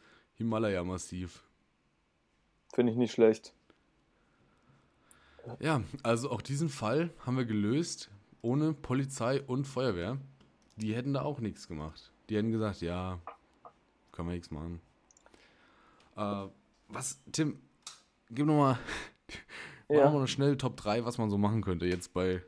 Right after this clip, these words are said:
Speaker 1: bei der Hitze.
Speaker 2: Ja, <laughs> okay, darf ich dich dann aber danach noch mal,
Speaker 1: Ich
Speaker 2: ich
Speaker 1: hab
Speaker 2: muss
Speaker 1: nichts
Speaker 2: dich danach noch mal
Speaker 1: vorbereitet.
Speaker 2: eine,
Speaker 1: Ich hab
Speaker 2: eine
Speaker 1: nichts vorbereitet für die Top drei.
Speaker 2: Podcast-strategische, ich muss dich danach noch mal eine
Speaker 1: Podcast-strategisch.
Speaker 2: Podcast-strategische Frage stellen.
Speaker 1: Jo,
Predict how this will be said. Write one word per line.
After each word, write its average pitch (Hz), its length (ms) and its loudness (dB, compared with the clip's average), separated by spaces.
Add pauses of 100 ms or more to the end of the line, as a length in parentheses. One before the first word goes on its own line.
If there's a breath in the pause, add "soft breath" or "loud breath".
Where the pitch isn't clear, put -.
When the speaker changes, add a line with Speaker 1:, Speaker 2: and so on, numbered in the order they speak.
Speaker 1:
bei 95 80 -2
der 92 160 2
Hitze. 85 580 -6 (960)
Speaker 2:
Ja, 131 140 0 (100)
<laughs> 139 220 6 (800 loud breath)
okay, 131 320 12
darf 143 180 12
ich 202 120 6
dich 196 120 6
dann 165 160 12
aber 131 180 12
danach 127 320 10
noch 147 140 4
mal, 131 300 6 (240 soft breath)
Speaker 1:
Ich 117 80 -2
Speaker 2:
ich 131 60 4
Speaker 1:
hab 156 60 6
Speaker 2:
muss 160 80 8
Speaker 1:
nichts 151 140 4
Speaker 2:
dich - 60 2
danach 139 240 8
noch 147 100 4
mal 147 60 4
Speaker 1:
vorbereitet. 139 180 8
Speaker 2:
eine, 135 140 2
Speaker 1:
Ich 107 140 -4
hab 131 40 2
Speaker 2:
eine 127 100 4
Speaker 1:
nichts 113 120 2
vorbereitet 156 420 6
für 170 60 -4
die 165 60 -2
Top 139 100 10
drei. - 60 4
Speaker 2:
Podcast-strategische, 143 580 8 (200)
ich - 100 -16
muss 143 120 4
dich 127 120 0
danach 123 260 6
noch 131 100 4
mal 123 80 6
eine 120 100 6
Speaker 1:
Podcast-strategisch. 127 1000 4
Speaker 2:
Podcast-strategische 123 60 -2
Frage 107 340 2
stellen. 64 320 -8
Speaker 1:
Jo, 85 260 -2